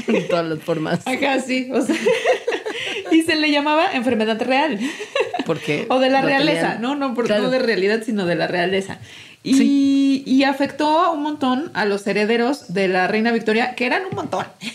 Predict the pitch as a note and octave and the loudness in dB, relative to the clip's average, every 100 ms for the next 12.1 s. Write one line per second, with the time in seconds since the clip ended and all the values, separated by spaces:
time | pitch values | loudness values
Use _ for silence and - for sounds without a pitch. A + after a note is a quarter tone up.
0 | - - E4 - C#4 - - - F#4 F#4 | -10 0 0 2 -4 -4 -8 -8 -8 -6
1 | F4+ D#4+ - A#3 B3 A#3+ C4 A#3+ - - | -6 -6 -4 -2 -2 -2 -2 -2 -8 -16
2 | - A#3 C4+ C#4+ D#4 D#4+ C#4+ C#4 D#4 - | -6 -2 0 0 -2 0 0 0 -4 -6
3 | F#3+ G#3 F#3+ F#3 F#3 F#3 - - D3+ F#3 | -2 0 2 2 0 -4 -10 -14 -6 0
4 | F#3 F#3 G#3+ G#3+ F#3+ F#3 G#3+ A#3+ B3 B3 | 0 0 -2 -2 -2 -4 -2 0 0 -2
5 | - E3 G3 F#3+ F3+ F3+ F3 E3+ E3 F#3+ | -8 -4 0 2 2 0 0 -4 -2 0
6 | F3+ F3+ F3 E3+ E3 D#3+ F#3 - - D#3 | 0 0 0 -2 -6 -8 -10 -16 -8 -2
7 | F#3 G3+ G3+ A#3+ A4 G3+ F#3+ F#3+ G#3 G3+ | 0 2 0 -2 -2 -6 -6 -4 -4 -2
8 | G#3 G3+ G#3 G3+ - G3 F3 D3+ - E3 | -2 -2 -2 -4 -4 -4 -2 -6 -8 -4
9 | F#3+ F3+ F#3 G3+ G#3 G3 G3 F#3 D#3 E3+ | -2 -2 -2 0 0 -2 -4 -2 -2 -2
10 | F3+ F#3+ G#3 F3 F#3 F#3+ G3+ F#3 F3 - | 0 0 0 0 -4 -2 0 0 -2 -2
11 | G#3+ A3 A3+ E3+ A3 A#3 B3 B3 A3+ B3+ | 0 2 2 0 2 2 2 2 2 0
12 | - | -4